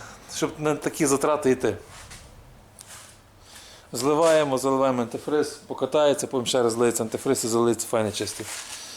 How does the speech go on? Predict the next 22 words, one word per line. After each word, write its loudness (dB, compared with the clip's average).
Ось -4
у -6
нас -6
тут -8
прорвався -2
патрубок. -4
Зразу 0
кажу, -2
ми 0
його 0
зараз 0
скоротимо. -2
Ну, -4
силам. 0
<clears throat> 4
Але 2
рекомендую 0
все -4
ж -6
таки -4
власникові, 0
е, -6